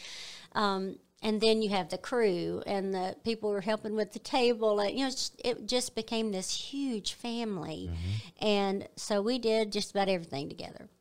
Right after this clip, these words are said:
Speaker 1: <laughs> And we just were able to spend more and more time together. And the thing that really drew me to Jake, to Jake Junior, was he was just kind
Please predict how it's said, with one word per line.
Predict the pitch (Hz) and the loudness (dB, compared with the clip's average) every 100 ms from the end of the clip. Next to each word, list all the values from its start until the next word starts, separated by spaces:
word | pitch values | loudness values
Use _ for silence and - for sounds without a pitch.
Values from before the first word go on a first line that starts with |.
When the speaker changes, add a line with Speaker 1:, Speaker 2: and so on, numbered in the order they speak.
| _ | _
Speaker 1:
<laughs> | 101 - - _ _ - _ | -10 -10 -18 _ _ -20 _
And | 214 208 202 202 - _ _ 226 | 4 6 4 2 -4 _ _ 2
we | 208 | 4
just | 214 202 214 | 4 4 2
were | |
able | 165 202 | 2 2
to | 202 | -2
spend | - 202 214 196 - | 0 0 0 -2 -2
more | 196 196 | 2 2
and | |
more | 196 196 | 2 0
time | 185 208 226 | 0 0 2
together. | 220 185 170 170 180 175 - - - - - | 0 0 0 2 -2 -4 -12 -18 -16 -16 -6
And | - 208 196 196 202 - _ _ _ _ _ _ _ _ _ _ - - | 2 4 4 2 -2 -8 _ _ _ _ _ _ _ _ _ _ -20 -8
the | 226 | -6
thing | 226 302 302 320 285 | -2 2 4 4 4
that | 214 185 | 2 2
really | 214 240 262 269 262 | 4 6 6 4 2
drew | 208 220 220 226 | 0 4 4 6
me | 208 190 185 180 - _ _ - | 4 4 2 0 -6 _ _ -4
to | 202 190 185 - - | -2 0 -2 -6 -12
Jake, | - 185 165 - | -2 0 0 -2
to | 175 - - | -6 -6 0
Jake | 202 190 170 | 2 2 2
Junior, | 220 240 220 180 175 170 - _ _ _ - | 2 4 4 4 0 -2 -8 _ _ _ -4
was | 240 - - _ _ - | -2 -2 -6 _ _ -8
he | 233 269 | -2 0
was | 254 - | 2 2
just | 240 226 - | 2 0 -2
kind | - 196 196 175 143 139 | -2 0 2 2 0 -2